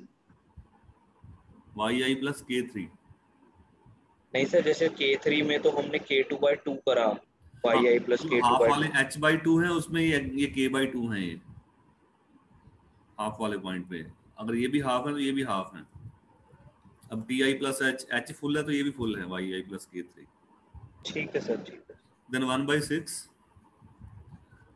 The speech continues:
Speaker 1: K one plus two, K two plus two, K three plus K four।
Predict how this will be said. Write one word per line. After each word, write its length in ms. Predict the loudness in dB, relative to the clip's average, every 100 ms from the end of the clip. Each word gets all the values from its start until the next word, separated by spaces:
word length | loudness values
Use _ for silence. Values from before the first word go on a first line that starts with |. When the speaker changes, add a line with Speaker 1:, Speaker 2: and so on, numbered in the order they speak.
| _ -20 _
Speaker 1:
K 140 | -2
one 180 | 0 -2 -2
plus 260 | -4 -4 -4
two, 140 | -4
K 200 | -2 -4
two 180 | -2 -4
plus 360 | -4 -8 -8 -12 -10
two, 120 | -10
K 240 | -6 -4 -4
three 200 | -6 -8 -10 -20 _ _ _ _ _ _ _ -20 _ _ _ _ _
plus 300 | -8 -6 -8 -4
K 180 | -4 -4
four। 220 | -10